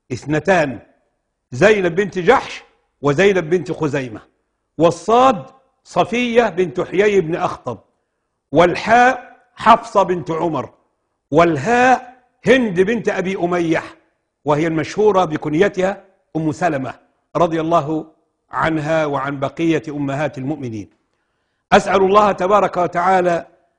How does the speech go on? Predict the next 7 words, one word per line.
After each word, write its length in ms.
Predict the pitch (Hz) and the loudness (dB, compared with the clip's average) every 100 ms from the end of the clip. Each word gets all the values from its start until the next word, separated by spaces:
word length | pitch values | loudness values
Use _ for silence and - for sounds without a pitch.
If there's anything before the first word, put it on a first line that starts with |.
| _ _ _ - | _ _ _ -2
أن 60 | |
يجعلنا 500 | 165 170 151 185 190 | 0 0 0 0 0
وإياكم 540 | 175 165 170 185 185 160 | 0 0 2 2 0 -4
من 140 | 160 | -4
عباده 440 | 151 160 190 165 160 | -4 0 0 2 -2
الصالحين 840 | - 160 151 147 165 190 160 104 _ _ _ _ 135 | -4 -2 -2 -2 -4 -4 -4 -6 _ _ _ _ -6
المحسنين 1000 | 135 170 - - 160 160 190 156 110 | -2 -2 -4 -6 -2 0 0 -2 -6